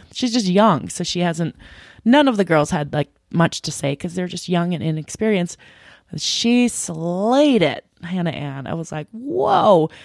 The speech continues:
Now, if she had demonstrated what she demonstrated last night throughout the season, I think they would have made her ba-, the Bachelorette and not Claire. But,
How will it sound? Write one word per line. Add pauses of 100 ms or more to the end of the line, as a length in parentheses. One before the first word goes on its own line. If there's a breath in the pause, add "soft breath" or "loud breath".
(240 loud breath)
Now,
if
she
had
demonstrated
what
she
demonstrated
last
night (360)
throughout
the
season, (100)
I
think
they
would
have
made
her
ba-,
the
Bachelorette
and
not
Claire. (600 loud breath)
But,